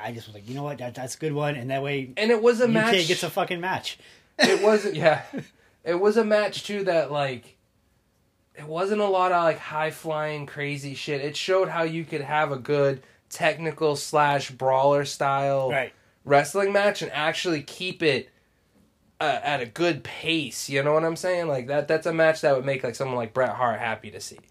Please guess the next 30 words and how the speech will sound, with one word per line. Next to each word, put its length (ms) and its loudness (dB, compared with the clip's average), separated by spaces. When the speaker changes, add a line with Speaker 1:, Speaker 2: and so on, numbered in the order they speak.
Speaker 1:
I, 100 -6
I 140 -8
thought 240 -18
it 80 -12
made 140 -10
me 100 -8
happy 240 -10
to 100 -18
see. 340 -16
Speaker 2:
Yeah, 200 0
no, 100 -4
Speaker 1:
So, 120 -2
Speaker 2:
I, 160 -2
I 240 -4
Speaker 1:
I'm 60 -6
not 120 0
Speaker 2:
the 60 -6
Speaker 1:
Bret 140 -2
Hart 140 0
by 140 -6
any 200 -10
means, 260 -16
but 120 -14
it 60 -10
made 120 -4
me 60 6
Speaker 2:
Yeah. 80 10
Speaker 1:
happy 240 4
to 100 -2
see. 380 -8